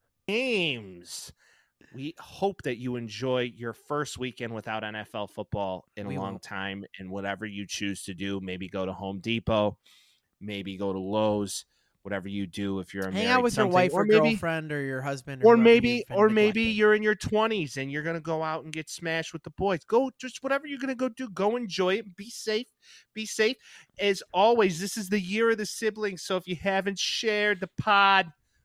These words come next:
Speaker 1: with your brother, your, your sister, your half sister, your stepsister, you go, ju-, go, just
Speaker 2: Do
Speaker 1: go
Speaker 2: it.
Speaker 1: show 'em.
Speaker 2: Do it.
Speaker 1: And then, as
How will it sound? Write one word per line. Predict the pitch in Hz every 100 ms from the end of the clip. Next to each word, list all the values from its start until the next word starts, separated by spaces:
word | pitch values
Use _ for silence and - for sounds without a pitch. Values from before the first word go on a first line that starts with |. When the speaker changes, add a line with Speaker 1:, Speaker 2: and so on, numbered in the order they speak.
| _
Speaker 1:
with | 202 208 _ 185
your | 165 _ -
brother, | 214 214 185
your, | 170 156 - _
your | 156
sister, | - - 220 - 196
your | 170 170
half | 156 190 190 -
sister, | - 214 - -
your | 185 170
stepsister, | - 214 190 - 185
you | 180 202
go, | 269 294
ju-, | 233 269 262 -
go, | 240 214 - -
just | 196
Speaker 2:
Do | 175
Speaker 1:
go | 196 190
Speaker 2:
it. | 170
Speaker 1:
show | 165 151
'em. | 170 _ _ _ _ 147
Speaker 2:
Do | 185 190
it. | 139 _ _ _ _ _ 160
Speaker 1:
And | 175 180
then, | 185 190
as | 175 160